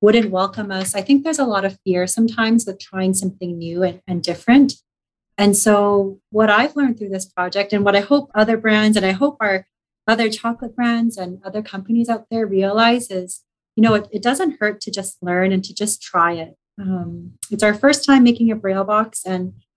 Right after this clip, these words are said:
and I'd say, like, like Ramya shared, we learned so much about how to brief in an influencer who's blind or, or partially sighted, or, uh, the difference between grade one and grade two Braille. So I think for,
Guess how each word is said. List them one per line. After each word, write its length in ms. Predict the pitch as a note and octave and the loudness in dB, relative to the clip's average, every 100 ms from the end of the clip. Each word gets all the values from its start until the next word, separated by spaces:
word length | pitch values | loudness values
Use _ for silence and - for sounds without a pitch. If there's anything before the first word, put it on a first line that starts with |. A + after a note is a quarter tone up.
| _ _ | _ _
and 100 | - | 0
I'd 240 | G3+ A#3 A#3+ | 2 2 0
say, 400 | - B3+ B3+ B3 | -2 -2 -2 -2
like, 300 | F#3+ F#3+ - - | -2 -4 -4 -10
like 220 | G3+ G3+ | -8 -4
Ramya 340 | G3 G3+ G#3 | -2 -2 -2
shared, 380 | F#3+ F#3+ F#3 F3+ | -4 -2 0 2
we 100 | G3+ | 4
learned 320 | A#3+ C#4+ A3+ | 6 6 4
so 420 | - - F#3 F#3+ G#3 | 2 -4 0 2 2
much 540 | F#3 F3+ - - - _ _ _ - | 0 -4 -6 -6 -8 _ _ _ -6
about 580 | F#3+ F#3 F3+ F#3 - - _ _ | 0 2 2 -2 -6 -12 _ _
how 200 | - G#3 | -4 0
to 100 | G#3+ | 0
brief 340 | G3+ G3 G3+ | 2 2 2
in 300 | C4+ D4 A3 G3+ | 2 4 2 -2
an 220 | F#3 F#3 | -12 -12
influencer 420 | F#3 F3 - F3 E3+ | -14 -14 -14 -16 -18
who's 180 | E3 - | -20 -18
blind 400 | E3+ E3 E3 D#3 | -16 -16 -18 -20
or, 120 | F3+ F3 _ | -20 -20 _
or 80 | F3+ | -20
partially 400 | - F#3 - F3+ | -12 -12 -12 -12
sighted, 500 | F3 F3+ F3 F3 F3 | -10 -8 -8 -8 -10
or, 200 | E3+ E3 - _ _ _ - | -10 -14 -18 _ _ _ -12
uh, 80 | - - - | -6 -6 -4
the 100 | - | 0
difference 420 | G3+ F#3+ F#3+ A3+ A3 | 2 2 4 4 4
between 360 | A3 A3+ G#3 | 0 2 0
grade 280 | G3 G3 G3+ | 0 -2 -2
one 200 | G#3 G#3 | -4 -6
and 160 | G3+ G3+ | -8 -4
grade 240 | G#3+ G#3+ | -4 -2
two 220 | - D4+ | 0 -2
Braille. 440 | D4 F#3 F3 - _ | -2 -6 -6 -14 _
So 360 | - G3+ G3 G3 _ _ _ _ | -4 -2 -2 -6 _ _ _ _
I 120 | - G#3+ | -2 0
think 300 | A#3 C4+ - | 2 2 0
for, 520 | - C#4+ C4+ A#3 | -2 0 2 0